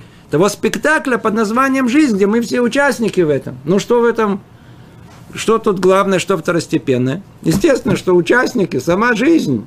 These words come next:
ее надо исследовать, она должна быть в центре. Вместо этого исследуется что?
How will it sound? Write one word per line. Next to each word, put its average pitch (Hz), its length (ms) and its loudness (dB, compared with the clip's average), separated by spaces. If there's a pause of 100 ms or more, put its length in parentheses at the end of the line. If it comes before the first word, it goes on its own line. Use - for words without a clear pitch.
ее 277 300 2
надо 285 340 2
исследовать, 160 560 0
она 233 140 2
должна 262 300 0
быть 196 200 0
в - 20 -14
центре. 147 380 0
Вместо 226 340 -2
этого 233 460 0
исследуется 202 540 0
что? 285 440 -2